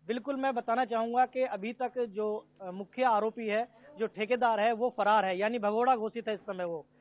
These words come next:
पुलिस उसकी तलाश में जुटी हुई है, टीमें दबिश दे रही हैं, लेकिन वो पुलिस से कब तक भागता है, ये तो आने वाला समय बताएगा। तीन लोगों को गिरफ्तार कर लिया गया है।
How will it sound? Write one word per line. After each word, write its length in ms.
पुलिस 220
उसकी 280
तलाश 340
में 120
जुटी 200
हुई 180
है, 180
टीमें 540
दबिश 260
दे 200
रही 240
हैं, 200
लेकिन 260
वो 80
पुलिस 260
से 80
कब 240
तक 60
भागता 380
है, 100
ये 60
तो 100
आने 220
वाला 160
समय 260
बताएगा। 480
तीन 160
लोगों 260
को 80
गिरफ्तार 420
कर 120
लिया 200
गया 180
है। 220